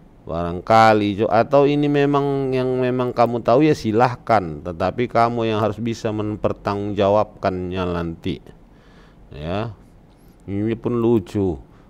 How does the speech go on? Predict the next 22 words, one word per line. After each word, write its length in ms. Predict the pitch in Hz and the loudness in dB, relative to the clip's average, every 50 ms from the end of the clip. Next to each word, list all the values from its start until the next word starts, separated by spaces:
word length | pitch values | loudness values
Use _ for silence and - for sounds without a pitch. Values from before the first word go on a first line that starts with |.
| - - | -16 -2
Bab 240 | 85 101 101 95 - | 0 2 2 2 0
satu, 800 | - - 117 110 113 117 117 117 - - 139 131 120 101 85 82 | -2 2 4 6 6 4 4 0 -2 0 0 0 0 0 0 0
bab 240 | 95 98 95 - | 0 0 0 -2
dua. 720 | - 104 104 120 127 127 135 131 127 120 107 92 - - - - - - - - - - - - - - - - _ - - - _ - - - - - - | -8 -6 -2 -2 0 2 4 4 4 4 2 0 -2 -6 -16 -20 -20 -20 -20 -20 -20 -20 -20 -20 -20 -20 -20 -20 _ -20 -20 -20 _ -20 -20 -20 -20 -20 -20
Nah, 960 | 113 110 107 104 - 156 - - 78 80 80 80 80 78 - 76 76 73 - | -18 -16 -14 -12 -12 -10 -8 -8 -6 -6 -6 -6 -6 -8 -8 -8 -8 -8 -6
ya, 320 | 85 95 98 107 117 87 - - - - | -6 -4 -4 -4 -6 -8 -12 -20 -18 -12
kita 400 | 104 92 90 80 76 87 87 85 | -8 -8 -6 -6 -4 -4 -4 -2
lihat. 480 | 92 101 101 98 92 98 90 - - - - - - - - - - - - - - - | 0 0 0 0 0 0 -2 -2 -4 -14 -20 -20 -20 -20 -20 -20 -20 -20 -20 -20 -10 -2
Coba 320 | - 113 117 120 113 - | 0 0 0 0 0 -2
dulu 320 | - 117 113 113 113 104 98 | 2 2 4 4 4 2 2
saya 240 | 95 117 110 110 110 | 2 2 4 4 2
lihat 400 | 113 120 120 113 117 113 107 107 | 2 2 2 4 2 2 2 0
memang 640 | 113 117 120 123 123 120 120 120 120 113 113 101 - - - - - - - - - - - - - - - - - - - - - - - - | -4 -2 -2 -2 -2 -2 -2 -4 -4 -4 -6 -8 -10 -16 -20 -20 -20 -20 -20 -20 -20 -20 -20 -20 -20 -20 -20 -20 -20 -20 -20 -20 -20 -20 -20 -16
D 240 | - 110 120 131 131 113 | -8 0 2 2 2 2
tiga 480 | - - 135 135 131 123 113 127 123 120 | 0 0 2 2 2 4 4 4 4 4
atau 160 | - 123 120 | 4 0 2
D 160 | 117 117 117 | 4 4 4
empat 480 | 113 110 101 95 87 - - 92 85 78 - 90 | 4 4 2 -2 -4 -2 -2 -2 -2 0 -4 -6
ini. 240 | 82 80 76 76 69 - - - - - - - - - - - - - - - - - - - - - - - - - - - - - - - - - - - - - - - - - - - _ _ _ - _ _ - _ - - _ - - _ - - - - - - - - - - - _ - - - - - - - - - - - _ _ - - - - | -6 -6 -8 -10 -12 -14 -20 -20 -20 -20 -20 -20 -20 -20 -20 -20 -20 -20 -20 -20 -20 -20 -20 -20 -20 -20 -20 -20 -20 -20 -20 -20 -20 -20 -20 -20 -20 -20 -20 -20 -20 -20 -20 -20 -20 -20 -20 -20 _ _ _ -20 _ _ -20 _ -20 -20 _ -20 -20 _ -20 -20 -20 -20 -20 -20 -20 -20 -20 -20 -20 _ -20 -20 -20 -20 -20 -20 -20 -20 -20 -20 -20 _ _ -20 -20 -14 -8
D 160 | 101 101 101 | -6 -6 -6
tiga-nya 800 | 95 - - 147 147 123 101 85 78 80 78 78 82 82 78 78 | -6 -6 -6 -4 -2 -2 -2 -2 -2 -4 -4 -4 -4 -6 -6 -8
ini. 160 | 78 76 76 | -8 -10 -12